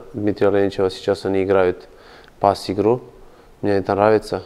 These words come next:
Я думаю, что так будем продолжать, э, в этом сезоне. Но следил просто из, за друзей, за Марка Абрадовича и за Кутю. Они забивали много в прошлом сезоне,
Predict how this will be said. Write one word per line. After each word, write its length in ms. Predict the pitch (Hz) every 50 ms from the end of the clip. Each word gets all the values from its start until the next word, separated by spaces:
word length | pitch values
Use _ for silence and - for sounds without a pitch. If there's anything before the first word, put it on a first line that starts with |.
| - - -
Я 140 | 101 98
думаю, 200 | 95 101 101 101
что 140 | 95 - -
так 240 | - - 101 98 98
будем 240 | 95 104 98 98 92
продолжать, 540 | 92 104 98 95 98 98 95 101 98 90 - -
э, 460 | - 95 92 92 90 90 90 87 92 90 - - - - _ - - - - - _ _
в 60 | -
этом 540 | 101 101 98 - 101 95 95 95 95 92 95
сезоне. 520 | - - - 101 95 101 110 113 113 104 - -
Но 640 | - 117 123 127 131 131 135 135 135 135 135 135 127
следил 360 | - - 139 131 135 160 156
просто 420 | 139 - 139 131 123 - - - 123
из, 520 | 120 110 104 104 107 107 107 107 107 107 107 104 - _ -
за 140 | 113 117 107
друзей, 440 | 107 113 113 101 104 113 104 98
за 180 | 95 90 104 101
Марка 380 | 101 101 110 107 98 - - 101
Абрадовича 600 | 92 101 104 104 101 101 98 98 92 - - 98
и 120 | 95 92
за 140 | 92 95 95
Кутю. 380 | - - 107 98 - - 87 - - - - - - - - - - _ _
Они 180 | - 98 101 104
забивали 500 | 95 101 101 95 104 101 107 113 104 101
много 240 | 101 104 101 98 98
в 40 | 95
прошлом 320 | 104 104 92 - - 98
сезоне, 480 | - - 101 92 107 117 120 113 101